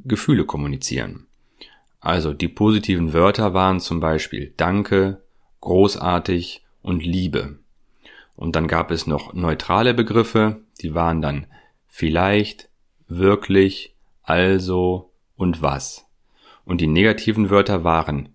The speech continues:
nicht, herb, schrecklich, nein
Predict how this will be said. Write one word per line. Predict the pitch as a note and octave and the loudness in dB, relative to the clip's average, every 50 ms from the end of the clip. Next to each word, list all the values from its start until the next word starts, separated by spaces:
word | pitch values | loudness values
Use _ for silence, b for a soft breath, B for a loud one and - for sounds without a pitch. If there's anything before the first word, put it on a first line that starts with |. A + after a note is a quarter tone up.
| _ _ _ - _ _ - | _ _ _ -20 _ _ -10
nicht, | - D#2 D#2 E2 G#2 C#3 - - - - - _ _ _ _ _ _ _ _ _ | -6 -2 0 2 2 2 0 -2 -10 -16 -20 _ _ _ _ _ _ _ _ _
herb, | _ - - F#2 F#2+ G#2 A2 A#2 A#2 - - - - - - _ _ _ _ | _ -6 -2 0 2 2 2 0 -2 -4 -8 -20 -20 -20 -20 _ _ _ _
schrecklich, | - - - - - F#2+ A2 - - - G2+ G2+ G2+ G2 - - - _ _ _ _ _ _ _ _ | -12 -10 -6 -2 0 0 0 -2 -4 -2 0 0 0 0 -4 -10 -16 _ _ _ _ _ _ _ _
nein | - E2 D#2+ D#2+ D#2+ F2 F#2 G2+ G#2+ A2+ A2+ A#2 A2+ | -6 -4 0 2 2 4 4 2 2 0 -2 -2 -6